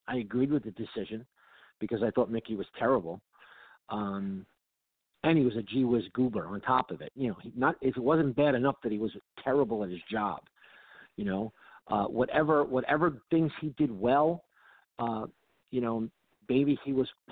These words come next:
maybe him and Phil Regan were really good at getting these guys to be more consistent in the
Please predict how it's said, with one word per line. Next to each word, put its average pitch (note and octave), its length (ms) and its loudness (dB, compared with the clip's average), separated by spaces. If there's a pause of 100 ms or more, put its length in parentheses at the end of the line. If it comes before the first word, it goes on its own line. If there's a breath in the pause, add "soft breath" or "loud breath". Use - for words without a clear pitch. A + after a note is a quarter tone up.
maybe C3 260 2
him C3+ 140 0
and B2+ 180 -2
Phil B2+ 180 0
Regan B2+ 360 2
were A2 80 0
really A#2+ 360 2
good C3 200 6
at A2+ 180 0
getting A#2 260 -2
these A#2 220 -4
guys A#2 260 0
to - 60 -20
be A#2 100 -6
more A#2 240 -2
consistent A2+ 520 -8
in G#2+ 60 0
the G#2+ 60 -4